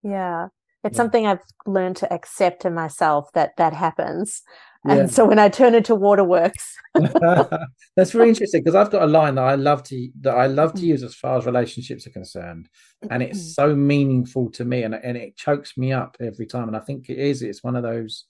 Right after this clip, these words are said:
Speaker 2: um, it is the sort of expressing what you're expressing there. It's when I say, "You've got this and I've got you," that
Speaker 1: Mm.
Speaker 2: touches something inside
Speaker 1: Yeah.
Speaker 2: of me. I don't, I do well up,
Speaker 1: Yeah.
Speaker 2: you know, uh, but like you said, I think that is, there is a truth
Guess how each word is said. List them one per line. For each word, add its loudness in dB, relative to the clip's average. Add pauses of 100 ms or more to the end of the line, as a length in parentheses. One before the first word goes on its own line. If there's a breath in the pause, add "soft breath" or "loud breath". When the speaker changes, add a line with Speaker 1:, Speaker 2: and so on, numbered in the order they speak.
(540)
Speaker 2:
um, -6 (400)
it -8
is -8
the -6
sort -10
of -10
expressing -6
what -4
you're -2
expressing -14
there. -6
It's -12
when -4
I -4
say, -6 (460 soft breath)
"You've -4
got -2
this -12
and -8
I've -10
got -10
you," -8 (840)
that -2
Speaker 1:
Mm. -12 (320)
Speaker 2:
touches -8
something -6
inside -2
Speaker 1:
Yeah. -8
Speaker 2:
of -14
me. -16
I -4
don't, -2 (440)
I -4
do 2
well 6
up, 6
Speaker 1:
Yeah. 2 (220)
Speaker 2:
you -8
know, -2
uh, -8
but 0
like -6
you -16
said, 0
I -2
think -8
that -10
is, -10
there 0
is -2
a -6
truth -2